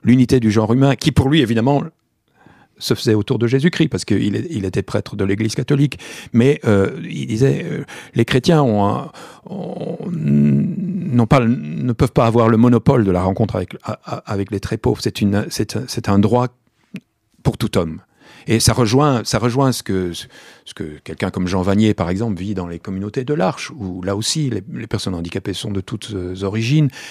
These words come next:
et les, les, les assistants de l'Arche qui rejoignent les communautés de l'Arche pour vivre avec ces personnes handicapées sont eux aussi de toutes, euh, extractions. Et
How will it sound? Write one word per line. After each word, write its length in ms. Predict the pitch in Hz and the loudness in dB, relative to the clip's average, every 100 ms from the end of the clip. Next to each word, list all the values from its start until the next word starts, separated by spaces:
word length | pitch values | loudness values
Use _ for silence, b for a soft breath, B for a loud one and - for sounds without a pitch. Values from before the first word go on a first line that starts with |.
| B | B
et 140 | - 107 | 0 4
les, 380 | 104 98 98 101 | 4 4 4 0
les, 240 | 107 98 | -2 -2
les 280 | 95 95 104 | -2 -2 -2
assistants 460 | - 107 - 110 | -2 -4 0 2
de 120 | 104 107 | 4 2
l'Arche 340 | 110 - - | 2 -4 -10
qui 140 | - | -10
rejoignent 560 | 98 95 98 107 98 82 B B B | -6 -2 2 2 2 -2 B B B
les 140 | - 95 | -8 -6
communautés 420 | 95 92 90 95 | -4 -2 0 2
de 40 | |
l'Arche 200 | 107 - | 0 -2
pour 160 | - 92 | -4 0
vivre 220 | 123 95 | 2 2
avec 120 | 90 | 0
ces 100 | - | -4
personnes 340 | 101 90 98 85 | -4 -4 -4 -4
handicapées 440 | 82 - 95 143 | -6 -4 -2 -2
sont 300 | - 117 135 | -4 -8 -6
eux 100 | 123 | -4
aussi 300 | 104 - 127 | -4 -4 -8
de 100 | 113 | -8
toutes, 360 | - 120 - 95 | -10 -14 -10 -8
euh, 180 | 90 87 | -6 -8
extractions. 640 | 95 - 107 - - 131 - B B B | -10 -10 -10 -6 0 0 0 B B B
Et 220 | 117 - | -6 -6